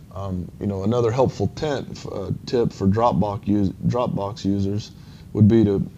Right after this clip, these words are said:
you know, put a, put a copy of your vim R C file in your Dropbox folder and then symbolically link to it from all your Unix machines. Uh, that way, you know, if you make changes on one,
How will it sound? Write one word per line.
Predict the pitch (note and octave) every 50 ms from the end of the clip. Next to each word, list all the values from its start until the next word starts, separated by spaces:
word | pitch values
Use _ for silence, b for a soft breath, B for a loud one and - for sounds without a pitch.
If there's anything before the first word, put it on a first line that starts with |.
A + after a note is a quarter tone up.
| - - -
you | A2
know, | G2+ G2 F#2+
put | G2 - - C#3+ A2+
a, | F#2+
put | - - D3+ C3
a | A2+
copy | - - B2+ B2+ C3+ - C3 A2+ G#2+
of | G#2+ G2+
your | G2+ G2+
vim | G2 G2+ A2 A2 A2 G#2+
R | G#2 G2 G2
C | - - A2 G#2+
file | G#2 - - G2+ F#2+ F#2+ F#2
in | F#2 G#2+ A2
your | G#2 G#2
Dropbox | G2+ G#2 G2+ G2 F#2+ G2 F#2+ F#2 G2 A2 -
folder | - - A2+ A#2+ A#2+ A2 G2+ F#2+ F2+ F2 B B B B B B B B B B -
and | - A2 G#2+
then | G#2+ A2+
symbolically | - - C3 B2 B2 B2 A#2+ A#2+ A#2 A2+ - G#2 G2+
link | G2+ G#2 A#2+ B2+ A2+ -
to | - G#2+ G2+ F2+
it | D#2+ -
from | - G2+ G2 G2
all | G2+ G#2 A2+ A2+ A2
your | G2+ F#2+
Unix | F#2 F#2+ G2 F#2+ F#2+ F2 - -
machines. | F#2 F#2+ - - G2 F#2+ F#2 F2+ G2+ - - B B B B B B B -
Uh, | - F2+ F2+ F2+
that | F#2+ G#2+ A2+ A#2+ A#2+
way, | A2+ A2+ G#2 G2+ G2+ G2
you | F#2+ E2+ D#2 G2
know, | F#2+ F#2+ F#2+
if | G2 -
you | G2 G2+
make | G#2 G#2+ G2+ E2+ -
changes | - A#2+ A#2 A2+ A2 G#2+ G#2 G2+
on | G2 F#2+ F#2 F#2+
one, | G2 G#2 G#2+ G#2+ G2+ G2 F#2 F#2+ G2+